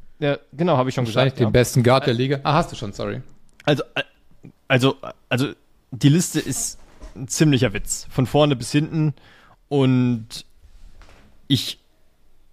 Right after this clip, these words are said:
Speaker 1: würde mir wünschen, also, beziehungsweise ich frage mich halt,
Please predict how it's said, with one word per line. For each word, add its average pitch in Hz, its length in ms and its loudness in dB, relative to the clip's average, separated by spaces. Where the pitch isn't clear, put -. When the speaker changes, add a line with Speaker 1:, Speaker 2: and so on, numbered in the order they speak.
Speaker 1:
würde 170 380 2
mir 131 320 2
wünschen, 156 580 2
also, 131 160 0
beziehungsweise 170 420 0
ich 175 120 -8
frage 160 280 2
mich 151 160 -2
halt, 143 200 2